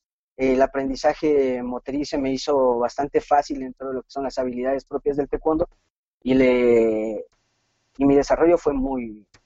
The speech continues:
muy rápido en esa parte. Entonces, eh, buscaban la manera de, de hacer que dé exámenes más rápido, pero le cuento que en toda esa parte tranquilamente me ponían un cinturón azul, un cinturón rojo, pero yo no tenía aprobado ni-, ningún examen,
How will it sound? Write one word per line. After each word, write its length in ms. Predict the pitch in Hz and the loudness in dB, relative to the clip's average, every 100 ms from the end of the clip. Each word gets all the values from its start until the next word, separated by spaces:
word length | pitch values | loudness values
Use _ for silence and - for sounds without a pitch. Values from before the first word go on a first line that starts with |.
| _ _ | _ _
muy 160 | 135 151 | 0 4
rápido 320 | 185 135 110 _ _ _ | 4 2 -20 _ _ _
en 140 | 123 131 | _ -20
esa 160 | - | -14
parte. 260 | - 151 - _ _ _ _ _ | -8 -8 -8 _ _ _ _ _
Entonces, 280 | 135 131 139 | -16 -12 -6
eh, 160 | 135 110 | -4 -4
buscaban 420 | 139 - 151 160 | -6 2 2 4
la 120 | 151 | 2
manera 360 | 139 135 143 160 | 2 -2 2 2
de, 540 | 151 135 123 113 107 _ _ _ _ | 2 -4 -8 -16 -20 _ _ _ _
de 60 | - | -12
hacer 180 | - 160 | -6 -2
que 140 | 156 | 0
dé 80 | 147 | 0
exámenes 520 | 151 160 160 156 143 | 0 -2 -2 -4 0
más 180 | 139 - | 8 8
rápido, 340 | 170 180 - _ _ _ _ _ | 8 0 -6 _ _ _ _ _
pero 300 | 135 139 139 | 0 2 2
le 140 | 135 | 0
cuento 340 | 127 165 160 165 | -2 -4 -2 -2
que 80 | 143 | -2
en 60 | |
toda 180 | 147 175 | 0 0
esa 160 | 170 160 | 0 -4
parte 360 | - 170 - - _ _ _ _ _ _ | -2 -2 -6 -20 _ _ _ _ _ _
tranquilamente 680 | 135 139 - 165 170 170 | -6 -4 0 2 2 2
me 100 | 170 | 0
ponían 300 | 156 151 160 | 0 0 0
un 100 | 170 | 0
cinturón 440 | 160 160 156 160 156 | -2 -4 0 0 2
azul, 340 | 139 160 202 | -2 -2 -2
un 140 | 175 160 | -6 -10
cinturón 380 | 151 156 160 | -8 -2 0
rojo, 300 | 151 170 143 - | 2 0 0 -8
pero 140 | 143 | -6
yo 100 | 147 | -4
no 100 | 160 | -6
tenía 680 | - 143 151 160 135 117 110 _ _ _ - | -6 -4 -4 -4 -6 -12 -18 _ _ _ -4
aprobado 460 | - - 151 175 170 | -4 2 4 4 2
ni-, 260 | 170 151 _ | -6 -16 _
ningún 340 | 147 151 339 370 | -16 -12 -8 -8
examen, 400 | 311 - 185 127 | -8 -8 -10 -12